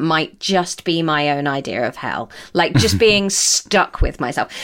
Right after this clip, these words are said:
Speaker 1: Like, I'm the sort of person that is never in silence. I always have a
Speaker 2: Mm.
Speaker 1: podcast on. I don't even listen to music because I can think too much to music.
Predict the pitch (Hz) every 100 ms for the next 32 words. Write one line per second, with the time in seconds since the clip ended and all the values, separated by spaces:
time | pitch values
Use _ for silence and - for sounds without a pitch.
0 | - 202 - 233 262 269 294 285 285 262
1 | 247 220 214 - 196 202 208 214 208 196
2 | 202 190 185 185 175 175 147 135 110 95
3 | - 165 165 202 196 202 196 196 185 175
4 | 185 - 175 156 - 160 - 214 240 233
5 | 233 214 208 190 190 180 151 - - 156
6 | 160 143 135 151 151 151 - - 151 139
7 | - - 165 151 139 131 -